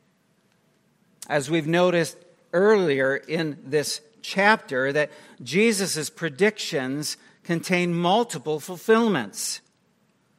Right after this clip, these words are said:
Therefore, it, it seems again to make the most sense to understand these verses this way. It refers to the impending destruction of the temple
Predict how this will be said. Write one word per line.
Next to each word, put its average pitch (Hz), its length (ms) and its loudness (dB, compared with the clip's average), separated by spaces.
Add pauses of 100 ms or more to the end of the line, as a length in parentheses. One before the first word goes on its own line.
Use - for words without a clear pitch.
(240)
Therefore, 175 400 4
it, - 500 -2
it 165 160 -2
seems 208 420 0
again 185 420 2
to 190 120 0
make 175 220 0
the 175 80 -2
most 185 360 2
sense - 480 0
to - 100 -10
understand 175 960 -2 (260)
these 170 300 2
verses 170 520 -2
this 160 280 -4
way. 175 460 2 (1400)
It 143 80 -10
refers 190 440 2
to 185 180 2 (240)
the 165 200 -2
impending 202 760 0
destruction 196 600 -2
of 175 120 -4
the 185 80 -6
temple 190 560 -2